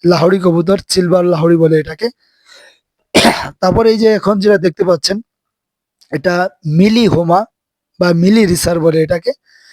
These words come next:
এরকম অসংখ্য কবুতর আপনারা মিরপুর হাটে পেয়ে যাবেন। তো এই ছিল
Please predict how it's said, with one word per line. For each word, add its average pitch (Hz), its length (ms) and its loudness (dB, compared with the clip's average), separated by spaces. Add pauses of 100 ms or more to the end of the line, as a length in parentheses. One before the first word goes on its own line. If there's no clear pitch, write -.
(380)
এরকম 233 560 0
অসংখ্য 202 500 -2
কবুতর 185 420 0
আপনারা 175 320 0
মিরপুর 170 440 -2
হাটে 165 420 -2
পেয়ে 175 160 0
যাবেন। 143 280 -6 (580)
তো 196 120 0
এই 190 240 2
ছিল 220 220 -2